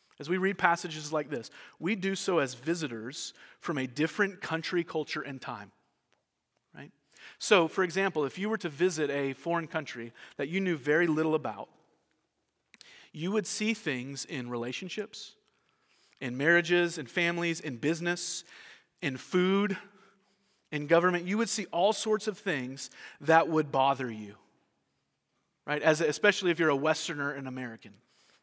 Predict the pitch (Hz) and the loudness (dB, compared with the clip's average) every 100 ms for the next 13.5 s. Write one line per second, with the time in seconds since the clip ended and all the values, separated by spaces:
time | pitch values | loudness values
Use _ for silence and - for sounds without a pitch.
0 | _ 135 135 147 139 - 123 120 117 - | _ -6 -4 -4 -4 -8 -8 -8 -10 -12
1 | _ _ _ _ _ _ - 135 123 117 | _ _ _ _ _ _ -10 -6 -6 -6
2 | 104 101 - _ - _ _ _ _ _ | -10 -18 -20 _ -20 _ _ _ _ _
3 | _ _ _ _ _ _ _ _ _ _ | _ _ _ _ _ _ _ _ _ _
4 | _ - 185 190 214 233 226 220 190 190 | _ 2 4 6 4 2 0 0 6 6
5 | 156 131 120 139 160 175 214 240 180 160 | 6 2 -2 -4 2 4 6 4 2 -2
6 | 139 165 202 220 220 214 - _ _ _ | -4 0 0 0 -2 -6 -12 _ _ _
7 | _ _ _ _ _ 160 185 147 123 156 | _ _ _ _ _ 4 6 6 2 -8
8 | - - _ _ _ 170 156 - 208 180 | -10 -16 _ _ _ -8 -4 0 0 0
9 | 120 127 - - _ _ _ _ - 190 | -4 -6 -12 -20 _ _ _ _ 0 2
10 | 156 160 208 240 226 160 147 - 175 143 | 2 2 2 6 6 6 2 0 0 0
11 | 143 151 165 147 135 131 131 - 202 214 | -2 -4 -4 -2 -4 -6 -6 0 2 2
12 | 151 160 - - 214 185 175 160 165 180 | -2 -8 -16 -8 -4 -2 -2 0 0 0
13 | - 160 - 139 | 0 -4 -4 -8